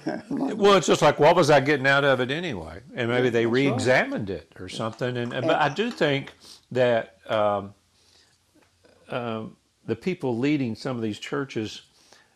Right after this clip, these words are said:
Speaker 2: think they know everything, and they're more, it,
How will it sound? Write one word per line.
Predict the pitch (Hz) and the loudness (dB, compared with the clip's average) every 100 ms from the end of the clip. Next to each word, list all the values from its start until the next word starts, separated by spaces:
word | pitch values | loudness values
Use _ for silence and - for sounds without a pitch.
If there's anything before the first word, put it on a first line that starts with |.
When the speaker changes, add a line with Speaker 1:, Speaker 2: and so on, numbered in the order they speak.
| _ - | _ -6
Speaker 2:
think | 135 | -4
they | 131 113 | -4 -4
know | 117 131 | 0 2
everything, | 117 98 98 - 95 95 98 - _ _ _ _ _ _ _ _ | 0 0 -6 -8 -12 -12 -14 -20 _ _ _ _ _ _ _ _
and | 113 110 107 101 98 - | -8 -6 -6 -10 -14 -16
they're | 147 107 117 | -14 -8 -6
more, | 120 135 123 127 | -6 -6 -6 -6
it, | 113 113 | -8 -8